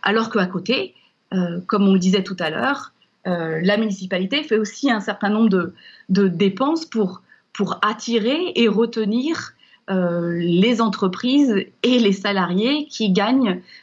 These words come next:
euh, les revenus, euh, les plus, euh, mirobolants, euh, qui soient.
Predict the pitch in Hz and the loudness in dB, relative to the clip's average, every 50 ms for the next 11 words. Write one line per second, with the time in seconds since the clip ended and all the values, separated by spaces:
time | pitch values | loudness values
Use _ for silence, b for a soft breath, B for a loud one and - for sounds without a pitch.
0 | B - - 196 190 180 180 185 208 202 185 196 180 185 196 196 214 233 262 285 | B -4 0 2 2 4 4 4 4 4 4 2 2 2 2 2 4 4 4 4
1 | 294 294 - 226 214 196 185 180 180 175 175 185 180 - - 220 240 247 247 233 | 2 2 0 -2 -4 -2 -2 -2 -2 0 0 0 0 0 2 2 4 4 4 4
2 | 202 185 180 175 175 - 175 202 220 220 202 208 185 190 190 190 196 220 254 285 | 4 2 2 0 0 2 4 4 4 6 4 4 4 4 4 4 2 0 0 -2
3 | b b b b b b b b _ - 180 180 175 170 165 165 165 165 165 165 | b b b b b b b b _ -6 -6 -4 -4 -4 -4 -4 -6 -6 -8 -10
4 | - - - 202 - - 170 151 - - | -4 -2 -2 0 0 0 0 -2 -4 -8